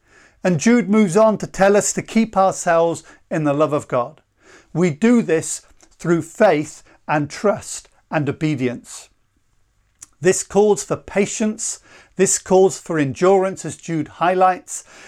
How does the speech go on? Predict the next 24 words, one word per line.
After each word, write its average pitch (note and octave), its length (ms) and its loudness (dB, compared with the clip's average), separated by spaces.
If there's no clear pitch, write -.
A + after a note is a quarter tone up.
and E3+ 160 0
we F3+ 80 -2
need F3 240 -4
to E3+ 100 -2
wait D#3 520 -2
for - 160 -6
the D3+ 140 -2
fulfillment D3+ 960 -2
of C#3+ 180 -4
Jesus' D3 560 -4
promises. C3+ 800 -4
And F3 160 0
the F3 140 4
end B3+ 220 2
of C#3+ 120 -4
this D3 180 -6
patience D#3+ 760 -6
leads E3 640 0
to C#3+ 140 -6
eternal C3+ 600 -4
life. - 480 -8
The E3 100 0
last G3+ 440 2
section - 600 -4